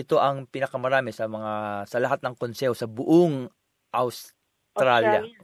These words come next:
Speaker 1: Mm.
Speaker 2: Wow, ang galing.
Speaker 1: So,
Speaker 2: Malapit lang dito sa amin yan. Bandang ano yan, Hilaga ng, ah,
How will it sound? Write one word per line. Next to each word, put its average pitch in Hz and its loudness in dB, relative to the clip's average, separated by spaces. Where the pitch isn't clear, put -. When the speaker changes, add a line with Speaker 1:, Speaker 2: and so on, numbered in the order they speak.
Speaker 1:
Mm. 127 -6
Speaker 2:
Wow, 208 -2
ang 208 -8
galing. 202 -8
Speaker 1:
So, 202 -8
Speaker 2:
Malapit 262 4
lang 254 -2
dito 233 0
sa 208 0
amin 220 -8
yan. 196 -8
Bandang 196 0
ano 190 -4
yan, 175 -4
Hilaga 170 -2
ng, 160 -10
ah, 151 -8